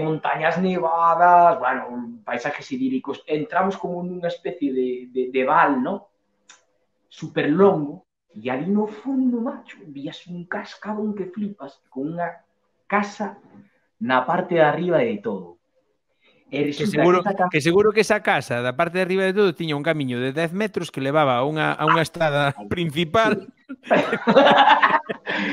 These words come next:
Speaker 1: Sí,
Speaker 2: El
Speaker 1: no,
Speaker 2: monte
Speaker 1: Brao
Speaker 2: pola
Speaker 1: seguro,
Speaker 2: volta.
Speaker 1: no inverno le-, había unha cantidad de neve que flipas, pero no Brao, claro.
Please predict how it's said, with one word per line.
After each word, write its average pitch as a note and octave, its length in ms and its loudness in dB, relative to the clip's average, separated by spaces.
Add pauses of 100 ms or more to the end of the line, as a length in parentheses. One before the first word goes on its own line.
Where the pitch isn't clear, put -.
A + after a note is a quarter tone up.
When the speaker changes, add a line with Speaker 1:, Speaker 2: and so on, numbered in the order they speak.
(140)
Speaker 1:
Sí, C4+ 100 0
Speaker 2:
El G3+ 100 6
Speaker 1:
no, A#3+ 60 10
Speaker 2:
monte A3+ 120 8
Speaker 1:
Brao C4 200 6
Speaker 2:
pola G#3+ 100 2
Speaker 1:
seguro, G3+ 440 4
Speaker 2:
volta. G3 140 0
Speaker 1:
no G3+ 60 -4
inverno B3 320 2
le-, B3 160 2
había A#3+ 260 8
unha B3 160 6
cantidad B3 380 4
de A#3+ 60 2
neve C4 220 6
que - 80 -8
flipas, E3+ 400 -6
pero E3 220 -4
no C#4+ 160 6
Brao, A3 340 8
claro. - 380 6